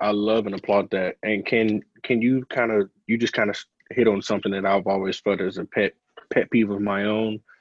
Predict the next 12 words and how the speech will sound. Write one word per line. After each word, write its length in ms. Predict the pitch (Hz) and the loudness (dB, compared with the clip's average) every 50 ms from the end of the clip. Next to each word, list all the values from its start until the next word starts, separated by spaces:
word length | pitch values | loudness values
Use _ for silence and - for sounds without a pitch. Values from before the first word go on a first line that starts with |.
| _ _ _ _ | _ _ _ _
especially 340 | - - 113 110 - - 113 | 0 2 2 4 4 2 2
when 80 | 104 | 2
it 80 | 101 - | 2 2
comes 260 | - 113 110 101 - | 2 0 0 0 -2
to 80 | - 101 | -2 -2
ministry, 480 | 98 107 110 107 - - - 107 104 | 2 2 2 2 2 2 2 4 4
is 80 | 101 95 | 4 2
the 80 | 95 87 | 0 -6
concept 520 | - - 104 101 98 - - 101 - - | -4 -2 -2 -2 -2 -2 -4 -6 -4 -6
of 100 | 92 87 | -6 -4
just, 220 | - 95 92 - | -4 -6 -4 -2
like, 220 | 95 82 80 80 | -2 -2 -2 -4